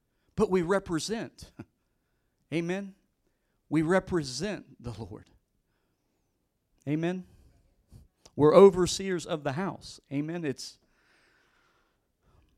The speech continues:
let me give you another example. James chapter one. Actually, just go, go there real quick, because I,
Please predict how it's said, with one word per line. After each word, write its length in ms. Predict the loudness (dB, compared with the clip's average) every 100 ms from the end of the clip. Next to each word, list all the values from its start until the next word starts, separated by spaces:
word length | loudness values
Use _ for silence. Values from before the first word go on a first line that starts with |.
| _ _ _ _ _ -6
let 60 | -2
me 60 |
give 120 | 0
you 60 | 0
another 220 | 0 -2
example. 400 | -4 -6 -6 -8
James 300 | -6 -6 -6
chapter 320 | -6 -6 -6
one. 320 | -8 -8 -10 -14 _ _ _ _ -4
Actually, 280 | -4 -4 -10
just 220 | -10 -10
go, 80 | -6
go 180 | -2
there 140 | -2 -2
real 160 | -2
quick, 240 | -4 -8 -8
because 300 | -6 -6 -8
I, 140 | -16